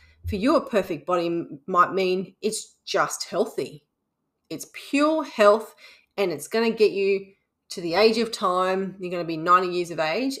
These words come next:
and that to you is a perfect body that's working op-, optimally. I'm really struggling with my words today.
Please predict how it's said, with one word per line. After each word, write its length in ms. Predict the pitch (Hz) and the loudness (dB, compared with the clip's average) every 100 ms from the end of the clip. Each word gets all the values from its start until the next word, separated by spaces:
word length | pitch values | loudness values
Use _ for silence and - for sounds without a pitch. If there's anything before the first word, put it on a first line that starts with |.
| - | -10
and 240 | 180 175 | -10 -8
that 300 | 175 180 - | -2 -2 -4
to 100 | - | -10
you 420 | 185 170 180 269 277 _ _ - | -8 -4 -4 -4 -10 _ _ -4
is 180 | 185 170 | -2 -2
a 60 | |
perfect 500 | 170 - 190 190 - | -8 -4 -4 -6 -6
body 260 | 240 262 175 | -2 -2 -2
that's 300 | 170 - - | -4 -8 -2
working 440 | 196 202 196 160 - | -2 -2 -6 -10 -8
op-, 220 | 170 - 180 - _ - | -10 -10 -18 -18 _ -6
optimally. 680 | 247 - 156 - - - _ _ | -6 -8 -10 -10 -14 -14 _ _
I'm 160 | _ | _
really 300 | 403 523 480 | 2 4 4
struggling 440 | 453 320 - 254 208 | 2 0 2 2 2
with 120 | 170 | 0
my 120 | 160 | -4
words 300 | 151 165 180 | -4 -4 -8
today. 280 | - - | -12 -12